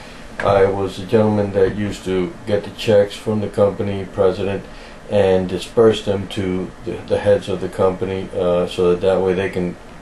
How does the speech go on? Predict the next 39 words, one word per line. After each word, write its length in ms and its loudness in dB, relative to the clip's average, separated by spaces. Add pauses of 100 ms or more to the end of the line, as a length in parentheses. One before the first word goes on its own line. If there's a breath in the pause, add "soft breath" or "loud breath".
(240)
pass 240 2
them 160 -2
out 220 0
to 80 -8
their 200 0
department. 600 0 (680 loud breath)
And, 400 2
uh, 80 4
this 240 -2
one 220 4
Thursday, 640 4 (120)
uh, 280 2 (600)
was 140 -6
gonna 160 -2
be 100 -2
the 140 2
last 360 0
day 100 0
of 100 2
the 60 -2
week. 360 -2
Friday 480 2
was 180 -2
a 60 -4
holiday 600 0
weekend, 640 -4
uh, 300 0 (140)
was 220 -4
a 80 -6
holiday, 500 0
and 80 -2
so 180 0
it 20 -2
was 100 -4
gonna 140 -2
be 120 -2
a 80 -2
long 400 2
weekend. 380 -2